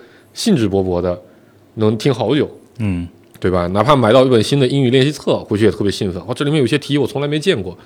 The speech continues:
Speaker 1: 真的，
Speaker 2: 啊。
Speaker 1: 这是，这是，这是真话。我那会儿特别喜欢做那个英语题。
Speaker 2: 嗯。
Speaker 1: 嗯。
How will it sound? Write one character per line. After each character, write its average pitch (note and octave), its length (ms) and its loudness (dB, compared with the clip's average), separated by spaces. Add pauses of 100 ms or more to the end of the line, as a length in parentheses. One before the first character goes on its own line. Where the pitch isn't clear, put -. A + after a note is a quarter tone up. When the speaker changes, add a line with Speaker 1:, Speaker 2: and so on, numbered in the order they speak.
Speaker 1:
真 F#3+ 120 4
的， F3 80 4
Speaker 2:
啊。 G#2 60 2
Speaker 1:
这 E3+ 100 0
是， E3 140 2
这 F3+ 100 0
是， D#3+ 140 -2
这 E3 100 0
是 D3 120 -4
真 E3 200 2
话。 A#2+ 140 0
我 A2 80 -2
那 D#3+ 80 0
会 C3+ 60 4
儿 - 20 2
特 - 100 2
别 C#3+ 80 6
喜 A2+ 120 2
欢 G2 120 0
做 G2 220 0 (540)
那 G2+ 100 4
个 F#2 120 4
英 A2+ 140 2
语 F#2+ 80 0
题。 E2+ 240 -6 (140)
Speaker 2:
嗯。 F#2 260 -6 (200)
Speaker 1:
嗯。 E2+ 180 -2